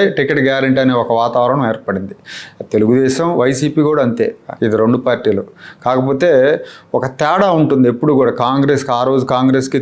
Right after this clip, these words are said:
తెలుగుదేశానికి, ఈరోజు వైసీపీకి తెలుగుదేశానికి ఇలాంటి విషయాల్లో కొంత తేడా ఉండేది. కానీ మొన్నటి ఎన్నికల్లో ఆ తేడా అనేది లేకుండా చేశారు ఈ డబ్బుల విషయంలో,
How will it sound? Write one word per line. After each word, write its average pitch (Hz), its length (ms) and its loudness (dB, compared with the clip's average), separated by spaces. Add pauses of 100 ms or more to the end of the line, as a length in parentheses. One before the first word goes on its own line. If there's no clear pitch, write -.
తెలుగుదేశానికి, 131 680 0 (440)
ఈరోజు 147 320 2
వైసీపీకి 139 580 0
తెలుగుదేశానికి 127 760 0 (680)
ఇలాంటి 160 340 2
విషయాల్లో 147 360 2 (100)
కొంత 131 200 0 (680)
తేడా 139 300 2
ఉండేది. 117 320 4 (220)
కానీ 143 300 2
మొన్నటి 131 320 2
ఎన్నికల్లో 139 420 2 (380)
ఆ - 20 -10 (120)
తేడా 143 300 2
అనేది 131 280 2
లేకుండా 120 400 0
చేశారు 104 360 -2 (220)
ఈ 113 40 2 (100)
డబ్బుల 117 320 2
విషయంలో, 110 340 -2